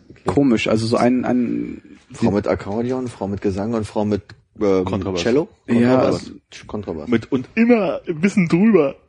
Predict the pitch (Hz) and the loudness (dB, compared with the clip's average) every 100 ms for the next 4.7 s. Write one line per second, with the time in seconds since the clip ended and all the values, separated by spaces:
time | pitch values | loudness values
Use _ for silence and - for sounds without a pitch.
0 | _ _ _ - - 104 113 - 113 - | _ _ _ -20 -10 0 0 4 2 0
1 | - _ _ - - - - _ _ 101 | -14 _ _ -20 -20 -20 -20 _ _ -10
2 | - - 76 - _ - 104 90 87 - | -10 -10 -10 -12 _ -10 -8 -6 -8 -10
3 | - - 110 110 120 110 113 104 107 101 | -20 -6 -4 2 2 4 2 2 0 0
4 | 123 143 - 156 - 170 | 0 0 0 -4 -2 -4